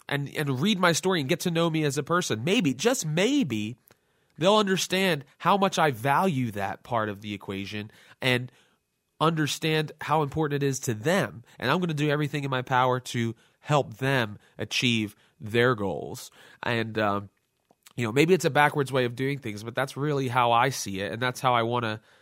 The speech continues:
to drive my business is real.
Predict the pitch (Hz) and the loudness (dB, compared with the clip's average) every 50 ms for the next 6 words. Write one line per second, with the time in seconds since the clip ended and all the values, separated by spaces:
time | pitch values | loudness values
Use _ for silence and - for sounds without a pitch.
0 | _ _ _ _ _ _ _ _ - - 127 127 123 110 107 127 127 135 127 117 | _ _ _ _ _ _ _ _ -20 -18 -14 -12 -10 -4 0 4 4 4 4 2
1 | 113 110 107 107 107 151 170 151 120 107 - - 110 107 104 - - _ _ _ | -2 -4 -4 -4 -4 -4 -2 -4 -6 -6 -6 -6 -6 -6 -6 -10 -14 _ _ _
2 | _ _ _ _ - 104 98 104 120 156 214 262 262 170 113 101 - | _ _ _ _ -20 -18 -12 -6 -2 2 4 4 6 4 2 2 -4